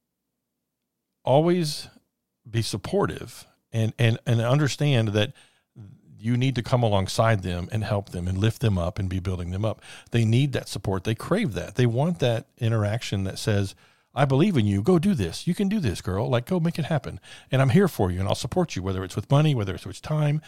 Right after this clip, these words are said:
whether it's just, I'm just gonna sit here and listen to you talk, and you're just gonna tell me about what's going on, and I'm just gonna be supportive." Cr-, vitally important, right? Um, 'cause we have these needs as couples to, to have the feeling that the safest place I can be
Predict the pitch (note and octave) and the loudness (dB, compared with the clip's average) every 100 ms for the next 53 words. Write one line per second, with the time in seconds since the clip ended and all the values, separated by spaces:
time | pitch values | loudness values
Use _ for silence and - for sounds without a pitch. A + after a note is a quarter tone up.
0 | - - _ G#2+ G2+ F#2 - A#2+ - B2 | -12 -20 _ -2 -2 -4 -4 -4 -2 -2
1 | A2+ G#2+ A#2+ G2 C#3 A#2+ A2+ B2 B2 A2 | -2 0 -2 0 2 4 4 2 0 0
2 | G2+ G2+ E2 - F#2+ F#2+ G2 - G#2 - | 0 0 -2 -2 -4 -4 -4 -4 -4 -2
3 | G#2+ F#2 G2 G2 G2 F#2 F#2 F#2 - - | -2 -2 -4 -6 -6 -4 -6 -8 -14 -20
4 | - - G2+ F#2+ - F2 E2 - - - | -8 0 2 2 -2 -4 -6 -8 -10 -12
5 | - _ _ _ _ - - C#3 D3+ B2 | -18 _ _ _ _ -12 -10 -8 2 6
6 | C3 A#2+ G2+ F2+ E2 - - - - G2+ | 6 4 0 0 -4 -8 -10 -16 -6 -4
7 | - - - - - _ - G#2+ G#2 - | -6 -10 -20 -20 -20 _ -2 0 0 -4
8 | B2 B2+ B2+ C#3+ B2 D#3 D#3+ C3 - B2+ | -8 -4 -2 0 2 2 2 0 -8 -2
9 | B2 A2 B2 G#3 B2 A2 - A2+ - D#3+ | -2 2 2 2 2 0 0 0 0 -2
10 | - F#2 - - G#2+ G#2 _ _ _ _ | -2 -6 -6 -4 -4 -4 _ _ _ _
11 | - B2 - C#3 D3 C3 B2+ A#2+ - - | 2 2 2 2 2 0 -4 -6 -4 0
12 | E3 D#3 A2 G#2 A2+ A2 G#2+ - C#3+ C#3+ | 2 4 4 2 2 0 0 2 2 2
13 | D#3 - B2+ A#2 - G2+ A2+ F#2+ A2 F2 | -2 0 0 2 2 0 0 0 0 0
14 | F2+ | -4